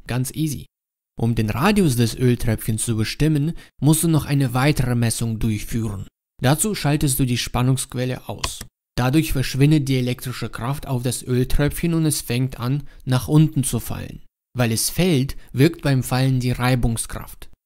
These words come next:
Fast sofort stellt sich ein Kräftegleichgewicht ein, denn die Beschleunigung des Öltröpfchens durch die Schwerkraft nach unten erhöht die Geschwindigkeit und eine höhere Geschwindigkeit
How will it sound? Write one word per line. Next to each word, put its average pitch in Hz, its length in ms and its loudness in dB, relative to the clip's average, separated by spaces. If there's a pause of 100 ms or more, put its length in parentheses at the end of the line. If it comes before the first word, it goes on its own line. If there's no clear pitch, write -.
(260)
Fast - 360 0
sofort 156 520 2
stellt 120 340 -2
sich 131 200 -2
ein 123 120 -2
Kräftegleichgewicht 117 1160 -4
ein, - 200 -10
denn 131 200 2
die 123 100 0
Beschleunigung 151 760 2
des - 260 -2
Öltröpfchens 143 720 0
durch 123 120 -2
die 117 120 -4
Schwerkraft 127 640 -4
nach 110 180 -4
unten 160 520 2 (160)
erhöht 160 480 4
die 156 100 -2
Geschwindigkeit 139 1040 0 (220)
und 143 180 4
eine 139 300 -2
höhere 165 380 4
Geschwindigkeit 139 920 0